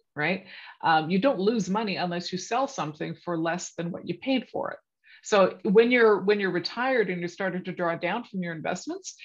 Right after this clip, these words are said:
that's when we start talking about having some buffers in place. So having a year or two years worth of your income payments from your rif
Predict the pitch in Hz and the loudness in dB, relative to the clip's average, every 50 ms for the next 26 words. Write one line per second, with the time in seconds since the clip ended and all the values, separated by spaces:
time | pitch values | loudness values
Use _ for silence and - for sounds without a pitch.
0 | - - _ - 214 208 233 226 214 214 202 - - 202 175 - 196 190 190 190 | -20 -6 _ 0 2 4 4 4 4 4 4 2 0 -2 2 2 2 2 2 4
1 | 185 180 170 180 180 175 175 170 170 - 180 175 - 165 170 170 - 175 170 - | 2 2 4 4 2 2 2 -2 -2 -4 -6 -4 -2 -2 -4 -2 -4 -6 -6 -8
2 | 156 151 - _ - - - - - - 156 165 170 196 196 202 196 190 - 180 | -10 -16 -12 _ -6 -6 -6 -4 -4 -4 0 2 2 2 2 2 2 2 2 2
3 | 170 170 180 180 180 175 170 175 - - 202 202 190 180 180 180 175 170 - 170 | 2 4 4 4 4 2 2 -2 -4 -4 -2 0 2 4 4 4 2 0 -4 -4
4 | 165 175 160 165 165 165 - - - 170 170 160 160 151 151 - 156 170 170 160 | -2 0 0 0 -2 -4 -6 -6 -2 -2 -2 -2 -4 -6 -8 -6 -4 -2 -2 0
5 | 160 156 160 156 - - - - - _ _ _ _ - 202 202 190 - 196 180 | 0 0 -2 -4 -6 -10 -18 -20 -20 _ _ _ _ -4 -4 -4 0 0 0 0
6 | 170 - 180 170 160 156 160 151 - - - 175 160 156 156 156 156 180 165 160 | 0 0 -4 -4 -4 -4 -6 -8 -8 -6 -6 -4 -4 -4 -4 -2 0 2 2 2
7 | 156 - - | 0 -4 -10